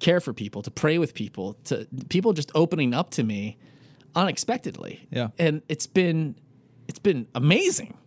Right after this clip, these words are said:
Speaker 2: Yeah.
Speaker 1: Like, I, I love it, not because they're coming to me and they're opening up to me, because God's giving me the opportunity to, to care for people.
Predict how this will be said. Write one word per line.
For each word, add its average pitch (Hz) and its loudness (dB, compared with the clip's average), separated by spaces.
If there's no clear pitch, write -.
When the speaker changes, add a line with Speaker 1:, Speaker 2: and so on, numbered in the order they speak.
Speaker 2:
Yeah. 110 -2
Speaker 1:
Like, 180 0
I, 196 4
I 185 4
love 208 4
it, 156 -2
not 226 0
because 175 2
they're 135 0
coming 175 0
to 131 -2
me 156 2
and 165 4
they're 123 2
opening 117 0
up - -6
to 185 -6
me, 131 0
because 147 0
God's 165 -2
giving 180 0
me 165 2
the - 0
opportunity 180 0
to, 160 0
to 165 -2
care 190 2
for 185 0
people. - 0